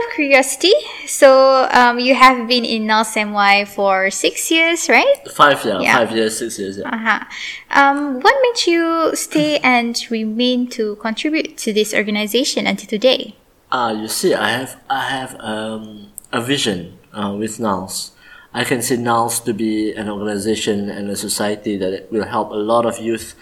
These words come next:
Speaker 2: in Malaysia in building leadership skills, in, in helping the community, the society, in helping Malaysia grow. Um, and overall, it's just the passion, uh,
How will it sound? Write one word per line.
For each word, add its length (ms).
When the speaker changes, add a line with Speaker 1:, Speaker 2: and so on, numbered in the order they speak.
Speaker 2:
in 180
Malaysia 640
in 160
building 320
leadership 420
skills, 680
in, 320
in 160
helping 840
the 480
community, 720
the 100
society, 560
in 80
helping 400
Malaysia 380
grow. 480
Um, 540
and 520
overall, 500
it's 120
just 220
the 80
passion, 840
uh, 280